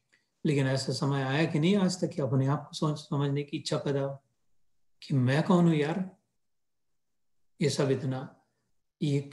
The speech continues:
भगवान कहते कि ये, that stands him apart। ये मैंने पिछले बार detail में बात बताई थी, भूले नहीं,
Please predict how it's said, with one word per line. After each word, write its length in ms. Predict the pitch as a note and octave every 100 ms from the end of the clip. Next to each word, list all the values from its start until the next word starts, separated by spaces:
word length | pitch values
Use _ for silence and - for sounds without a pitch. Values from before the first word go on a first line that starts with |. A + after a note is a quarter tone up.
| -
भगवान 300 | C#3 C3 C3+
कहते 260 | B2+ A#2+ B2
कि 360 | A#2 B2 - -
ये, 380 | C#3+ C#3 - _ - -
that 200 | C#3+ D3+
stands 520 | - - - D3 D3 C3+
him 140 | C#3
apart। 400 | B2+ D3 D3 C#3 - - _ _ _ _ -
ये 60 | D3
मैंने 220 | C#3 C3+
पिछले 340 | B2+ A#2 -
बार 220 | B2+ C3+ B2
detail 340 | A#2 A2+ C#3
में 140 | D#3
बात 140 | D3+ C#3
बताई 320 | C3+ D3+ D3+
थी, 100 | C#3+
भूले 280 | B2 C3+ D3+
नहीं, 300 | E3+ F#3